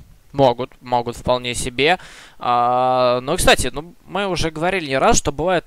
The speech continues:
э, такого рода замена, которая, э, гораздо лучше отыгрывает, нежели их, э, основной игрок. Бывает такое, но не знаю, в этом ли случае произойдет вышеупомянутое,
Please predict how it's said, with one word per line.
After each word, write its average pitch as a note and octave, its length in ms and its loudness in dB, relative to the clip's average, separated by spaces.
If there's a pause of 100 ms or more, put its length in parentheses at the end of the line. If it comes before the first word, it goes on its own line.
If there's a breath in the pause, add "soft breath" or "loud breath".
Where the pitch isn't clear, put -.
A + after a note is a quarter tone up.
(140)
э, C3+ 400 -2
такого D#3 340 -4
рода D#3 160 -6
замена, D#3+ 460 -2
которая, C#3 380 -10 (340 loud breath)
э, C3+ 260 -2
гораздо D3 360 0
лучше D#3 200 -2
отыгрывает, D3 640 -4
нежели C3 420 -4
их, C3 520 -8
э, B2+ 280 0
основной C#3+ 640 -2
игрок. C#3 360 0
Бывает D#3+ 380 0
такое, G#3 460 -2
но D#3 140 -8
не D#3+ 160 -6
знаю, D#3 320 -4
в B2+ 140 -6
этом C#3 280 -6
ли C3+ 80 -8
случае E3+ 480 -6
произойдет D3 600 -6 (420 loud breath)
вышеупомянутое, C3+ 1120 -4